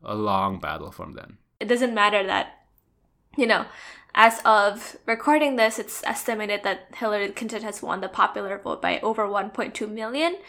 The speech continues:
Speaker 1: This is only the second time in the last ten years that a candidate has won the popular vote but lost the electoral college vote, wa-, lost the election. The last time that happened in the last ten years was Al Gore, uh, versus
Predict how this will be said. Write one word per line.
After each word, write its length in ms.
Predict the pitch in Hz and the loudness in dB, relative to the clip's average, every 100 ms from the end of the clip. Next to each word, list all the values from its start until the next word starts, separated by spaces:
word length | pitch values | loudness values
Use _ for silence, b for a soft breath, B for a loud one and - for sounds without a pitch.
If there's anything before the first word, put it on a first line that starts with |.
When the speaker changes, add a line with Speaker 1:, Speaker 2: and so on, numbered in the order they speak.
| - | -12
Speaker 1:
This 120 | 123 | -8
is 140 | 131 - | -6 -4
only 240 | 123 139 | -2 -2
the 120 | 123 | -4
second 340 | 107 120 - 117 | -6 -6 -6 -4
time 300 | 113 110 107 | 0 0 0
in 80 | 104 | -4
the 100 | 98 | -2
last 380 | 101 123 - | -2 -2 -6
ten 240 | - 113 101 | -8 -6 -6
years 440 | 85 82 98 - b b b b - | -6 -8 -10 -14 b b b b -4
that 260 | 104 104 - | -4 -4 -8
a 340 | 101 98 98 | -8 -6 -6
candidate 600 | - - 113 110 104 104 | -8 -4 -2 -2 -4 -6
has 200 | 104 95 | -6 -4
won 520 | 101 98 117 151 160 | -4 0 0 -2 -6
the 180 | 139 127 | -6 -8
popular 500 | 123 107 - 98 92 | -4 -4 -4 -6 -8
vote 380 | 82 87 92 - | -8 -8 -10 -8
but 160 | 90 101 | -10 -6
lost 560 | 87 87 92 - - _ _ - | -4 -4 -4 -8 -12 _ _ -10
the 100 | 90 | -8
electoral 600 | 92 90 - 92 90 82 | -6 -8 -8 -6 -6 -8
college 480 | - 85 80 78 - | -10 -10 -8 -12 -14
vote, 320 | - - 104 | -16 -14 -12
wa-, 240 | 92 78 | -8 -8
lost 360 | 101 104 101 - | -2 -2 -2 -6
the 80 | 87 | -10
election. 580 | 87 87 - - - - B B | -8 -8 -10 -12 -14 -16 B B
The 80 | 110 | -4
last 320 | 143 208 - | 2 2 2
time 160 | 170 139 | -2 -2
that 220 | 135 165 | -2 -2
happened 560 | 113 90 - 92 147 - | 0 -2 -4 -10 -10 -8
in 140 | 107 | -8
the 60 | 104 | -4
last 240 | 90 - | -4 -4
ten 140 | 95 92 | -8 -6
years 220 | 107 98 | -6 -4
was 160 | 92 | -6
Al 240 | - 101 101 | -2 -2 -2
Gore, 360 | 98 95 92 87 | -2 -4 -2 -2
uh, 360 | 90 85 85 85 | -4 -4 -6 -10
versus 480 | 92 95 95 - | -10 -10 -8 -10